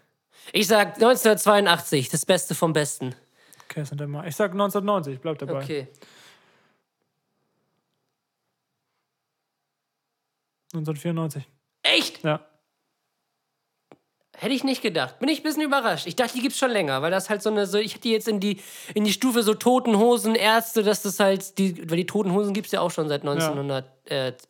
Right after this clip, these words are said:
Speaker 1: irgendwas, achtzig oder achtziger Jahre oder so.
Speaker 2: <laughs> Hier steht Genres, neue deutsche Härte. <laughs>
Speaker 1: Echt?
Speaker 2: Ja.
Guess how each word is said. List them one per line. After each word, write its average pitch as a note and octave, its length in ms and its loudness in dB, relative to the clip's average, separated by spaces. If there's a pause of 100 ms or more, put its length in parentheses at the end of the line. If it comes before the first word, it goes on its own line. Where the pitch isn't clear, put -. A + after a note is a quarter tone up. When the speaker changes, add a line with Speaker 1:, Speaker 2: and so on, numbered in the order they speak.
(400)
Speaker 1:
irgendwas, B2 340 -8
achtzig C3+ 360 -10
oder - 180 -12
achtziger C#3 240 -10
Jahre B2+ 300 -4
oder A#2 200 -6
so. A#2+ 160 -4 (240)
Speaker 2:
<laughs> F#3+ 240 -10
Hier F3+ 120 0
steht F3+ 300 0
Genres, G3 600 2
neue F3 220 4
deutsche E3 260 4
Härte. D3 380 0 (600)
<laughs> A3 580 6
Speaker 1:
Echt? A#3+ 280 4 (160)
Speaker 2:
Ja. F#3+ 240 6